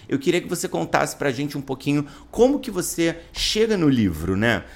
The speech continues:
É, como que vem a ideia de, "Ah, quer saber? Vou parar e vou contar minha história no formato livro, literatura." Você sempre gostou de ler? Você já tava envolvido no mundo literário de alguma maneira? Como que você chega na publicação?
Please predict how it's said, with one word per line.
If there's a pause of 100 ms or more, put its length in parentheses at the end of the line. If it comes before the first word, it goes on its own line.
(140)
É,
como
que
vem
a
ideia
de,
"Ah,
quer
saber? (240)
Vou
parar
e
vou
contar
minha
história
no
formato (180)
livro,
literatura."
Você
sempre
gostou
de
ler? (200)
Você
já
tava
envolvido
no
mundo (160)
literário
de
alguma
maneira?
Como
que
você
chega
na
publicação?